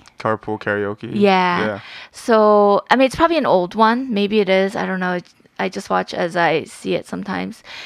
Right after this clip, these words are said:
Speaker 2: But, um, I saw one recently with Justin Bieber and James Gordon.
Speaker 1: Mm-hmm.
Speaker 2: And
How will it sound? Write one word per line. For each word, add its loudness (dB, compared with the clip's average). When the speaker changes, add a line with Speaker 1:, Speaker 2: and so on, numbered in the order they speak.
Speaker 2:
But, 4
um, 0
I 0
saw 4
one 2
recently -4
with -2
Justin -4
Bieber 0
and -2
James -6
Gordon. -2
Speaker 1:
Mm-hmm. -10
Speaker 2:
And 2